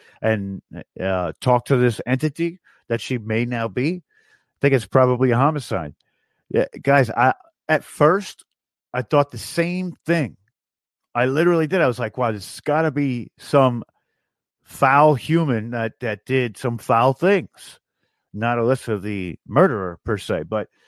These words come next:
the more and more I delve into, you know, a lot of these,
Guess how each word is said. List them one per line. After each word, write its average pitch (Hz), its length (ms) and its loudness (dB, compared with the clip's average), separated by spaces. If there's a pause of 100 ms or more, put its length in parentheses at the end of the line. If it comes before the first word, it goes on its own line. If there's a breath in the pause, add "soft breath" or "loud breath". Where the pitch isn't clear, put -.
(880 soft breath)
the 107 100 -2
more 127 440 6
and 185 100 4
more 165 220 4
I 139 160 2 (200)
delve 123 360 2
into, 104 600 -4 (260)
you 104 140 -6
know, 87 280 -6 (140)
a 104 100 -2
lot 117 420 4
of 143 140 -2
these, 135 420 -6